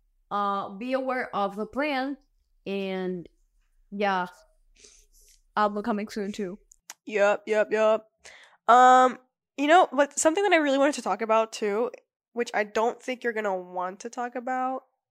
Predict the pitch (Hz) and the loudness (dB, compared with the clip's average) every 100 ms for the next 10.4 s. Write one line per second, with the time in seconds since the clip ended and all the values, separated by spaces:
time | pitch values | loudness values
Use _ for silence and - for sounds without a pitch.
0 | _ - _ _ - 247 240 240 240 254 | _ -20 _ _ -6 -6 -8 -2 -2 0
1 | 269 254 226 226 220 247 254 202 190 190 | 2 2 2 -6 -10 -10 -12 -12 -8 -8
2 | 190 180 165 - 170 - 214 _ _ _ | -10 -14 -14 -16 -20 -20 -20 _ _ _
3 | _ _ 220 - 208 196 190 180 - - | _ _ -20 -16 -14 -14 -14 -14 -14 -16
4 | - _ _ _ _ _ _ _ _ - | -20 _ _ _ _ _ _ _ _ -4
5 | - 254 247 262 247 247 240 233 233 233 | 4 6 6 2 0 -2 -2 -2 -4 -8
6 | - 226 214 226 - 214 208 226 208 208 | -8 -6 -4 -6 -6 -8 -6 -6 -6 -8
7 | - 226 214 220 220 214 214 - 165 185 | -10 -8 -8 -6 -8 -8 -10 -6 -4 -4
8 | 233 269 - - 220 285 311 330 240 220 | -6 -10 -18 -18 -16 -14 -14 -12 -14 -14
9 | 226 202 _ - 240 240 214 - _ - | -16 -18 _ -12 -4 -4 -4 -10 _ -10
10 | 208 208 208 | -8 -8 -10